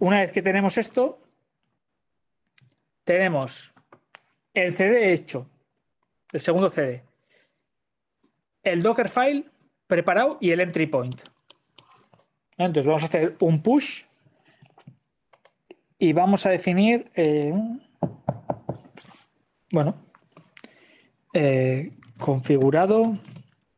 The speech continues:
bueno, creado el Dockerfile y entry point. De hecho, esto todavía no lo voy a meter.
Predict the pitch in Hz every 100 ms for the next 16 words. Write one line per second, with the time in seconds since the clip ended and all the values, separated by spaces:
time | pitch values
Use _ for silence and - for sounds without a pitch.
0 | _ _ _ _ _ 165 131 - 143 156
1 | 139 127 123 - - - - - - -
2 | - _ _ _ - - - - _ _
3 | _ - - 156 143 156 175 196 - 220
4 | 233 247 - _ _ _ - - - -
5 | - _ _ _ _ - 202 220 - -
6 | 180 170 151 - 123 127 - - - _
7 | _ _ _ - - - - - - -
8 | _ _ _ _ _ - 156 156 170 165
9 | - 208 160 147 156 147 139 127 165 190
10 | -